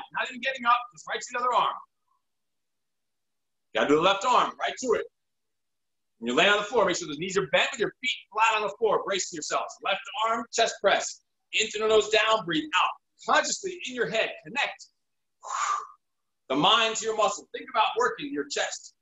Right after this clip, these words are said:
your shoulder, your tricep, helping to squeeze it out at the top. Keep it working, keep it moving. We're rolling.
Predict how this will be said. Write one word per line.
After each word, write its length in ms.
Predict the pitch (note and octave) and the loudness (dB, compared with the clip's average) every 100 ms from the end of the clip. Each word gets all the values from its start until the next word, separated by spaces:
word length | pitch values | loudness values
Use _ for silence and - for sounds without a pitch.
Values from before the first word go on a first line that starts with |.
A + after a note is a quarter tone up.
| _ | _
your 100 | C#3 | -8
shoulder, 460 | - A3+ D3+ A2 - _ | 2 2 2 -2 -8 _
your 140 | D3 D3 | 0 0
tricep, 520 | - G#3 F#3 E3 - | 2 2 2 -2 -4
helping 260 | F3 F3+ | -4 -4
to 60 | F3+ | -10
squeeze 260 | - G3+ F#3 | -12 -12 -8
it 60 | F#3 | -2
out 80 | F3+ | -2
at 60 | F3+ | -4
the 80 | - | 0
top. 140 | F#3+ - - _ _ _ _ _ _ _ _ _ _ _ _ _ _ _ | 2 2 -4 _ _ _ _ _ _ _ _ _ _ _ _ _ _ _
Keep 240 | - D3+ F3 | 0 2 4
it 80 | |
working, 320 | F#3 G3+ C#3+ B2 | 4 4 2 -2
keep 240 | D#3+ G3 | -4 -4
it 60 | G#3+ | 4
moving. 280 | A3+ G3 - _ _ _ _ | 4 4 -4 _ _ _ _
We're 100 | B3 | -12
rolling. 340 | C4+ D#4+ E3+ | 4 4 4